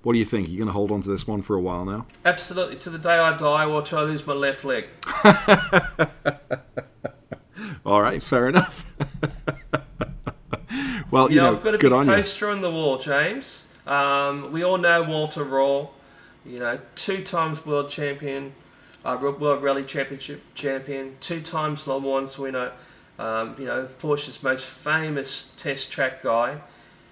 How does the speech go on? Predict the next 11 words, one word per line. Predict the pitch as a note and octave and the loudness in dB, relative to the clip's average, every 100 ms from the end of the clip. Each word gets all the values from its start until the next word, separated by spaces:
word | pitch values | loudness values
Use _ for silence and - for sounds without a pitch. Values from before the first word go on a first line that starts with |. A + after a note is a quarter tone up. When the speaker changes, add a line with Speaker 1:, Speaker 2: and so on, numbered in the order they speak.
| _ _ _ _ | _ _ _ _
Speaker 2:
He's | F3 F#3+ - - - | -6 -4 -6 -14 -8
got | - F3 | -2 0
a | |
saying, | D#3 - D#3+ E3+ E3+ | 0 0 2 2 0
which | C#3+ C#3 | -2 -6
I've | C#3+ | -2
actually | D3 D3 C#3+ | -2 -2 -8
printed | - D#3+ D#3 C#3 | -8 -8 -6 -6
a | |
poster | - C3+ C#3 - D3 C3+ | -2 -2 -2 -4 -4 -2
out. | A#2+ - | -2 -4